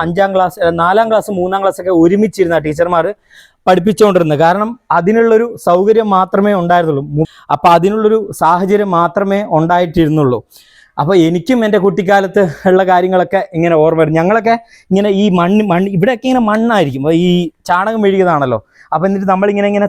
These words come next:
തുരന്ന്, തുരന്ന് ഇങ്ങനെ ഈ മണ്ണിലോട്ട് കൈവച്ച് ഇങ്ങനെ തുരക്കുമായിരുന്നു. അതൊരു കാലുകൊണ്ട് ഇങ്ങനെ ക-, കാലിൻ്റെ തള്ള വിരലുകൊണ്ട് ഇങ്ങനെ തുരക്കുമായിരുന്നു മണ്ണിലൊക്കെ. അപ്പൊ ടീച്ചർമാരൊന്ന് തല്ലുന്നതും, അതുപോലെ ഇങ്ങനെ, എന്താ പറയാ, ഈ വാഴയില, ഈ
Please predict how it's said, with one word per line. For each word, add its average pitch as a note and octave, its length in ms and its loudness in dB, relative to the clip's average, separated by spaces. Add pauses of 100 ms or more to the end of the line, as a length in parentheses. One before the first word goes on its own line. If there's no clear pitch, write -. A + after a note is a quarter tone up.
തുരന്ന്, F#3 400 0
തുരന്ന് F3+ 280 0 (100)
ഇങ്ങനെ F3 220 0 (160)
ഈ F3 140 -2
മണ്ണിലോട്ട് F3+ 580 0
കൈവച്ച് F#3 380 0
ഇങ്ങനെ F3+ 240 -4
തുരക്കുമായിരുന്നു. F3 540 -2 (380)
അതൊരു F3+ 260 0
കാലുകൊണ്ട് F#3+ 500 2
ഇങ്ങനെ F#3+ 180 0 (140)
ക-, E3 80 0 (320)
കാലിൻ്റെ F#3+ 340 0 (160)
തള്ള F#3 220 0
വിരലുകൊണ്ട് F#3 340 0
ഇങ്ങനെ F3+ 260 0
തുരക്കുമായിരുന്നു D#3 680 0
മണ്ണിലൊക്കെ. C#3 420 -2 (540)
അപ്പൊ E3+ 100 -2
ടീച്ചർമാരൊന്ന് F#3+ 720 0
തല്ലുന്നതും, E3+ 600 0
അതുപോലെ F3 340 2
ഇങ്ങനെ, F3+ 200 0 (320)
എന്താ F3+ 180 0
പറയാ, E3+ 200 0 (500)
ഈ F3+ 320 -4 (120)
വാഴയില, F#3 600 0 (160)
ഈ - 20 -2